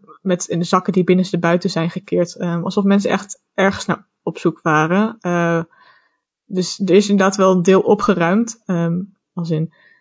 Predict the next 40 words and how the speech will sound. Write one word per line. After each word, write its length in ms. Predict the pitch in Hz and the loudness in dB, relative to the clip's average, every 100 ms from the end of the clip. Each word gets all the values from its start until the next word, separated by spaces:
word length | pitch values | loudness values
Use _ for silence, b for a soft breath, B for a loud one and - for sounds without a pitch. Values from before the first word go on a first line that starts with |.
| _ | _
de 160 | 202 | -8
kleren 360 | 190 - 165 165 | -2 2 2 0
zijn 140 | 180 | -2
weer 100 | 170 | -2
terug 240 | 170 190 - | -2 -4 -4
in 80 | 170 | -6
de 60 | |
kast 240 | - 190 - | -2 -4 -4
gestopt 440 | - - 202 208 | -12 -4 -2 -2
en 260 | 175 170 160 | -6 -4 -4
opgehangen. 580 | 190 - 180 175 180 | -6 -4 -2 0 2
Maar, 300 | 196 170 - B B B B - | 2 0 -4 B B B B -8
ehm, 240 | 185 170 | -4 -2
het 180 | 175 - | -2 -6
ziet 260 | - 220 | 0 0
er 60 | 208 | 4
meer 180 | 190 190 | 2 2
uit 200 | 190 202 | 2 2
alsof 320 | 202 185 175 _ | 2 0 -2 _
wachters 540 | - 175 185 - 226 226 | -8 0 0 2 0 2
dit 160 | 214 | 2
hebben 200 | 208 202 | 4 2
gedaan 300 | 214 196 180 | 2 2 0
van 120 | 185 | -2
zo. 180 | - 196 | -2 0
Dan 100 | 196 | 0
ziet 80 | 196 | 0
het 80 | 190 | 0
er 40 | 190 | 2
weer 100 | 185 | 2
een 60 | |
beetje 220 | 180 185 | 2 2
netjes, 320 | 185 180 180 _ | -2 -4 -12 _
netjes 320 | 180 190 - | -2 -2 0
uit 240 | 180 226 240 | 0 0 2
dan 140 | 208 | 0
dat 280 | 190 196 - | 0 -2 -2
de, 320 | 180 175 185 - b b b b _ | 0 2 -2 -6 b b b b _
de, 480 | 185 175 170 170 165 | -8 -4 -2 0 -2
de, 380 | 165 165 160 165 | -2 -2 -2 -4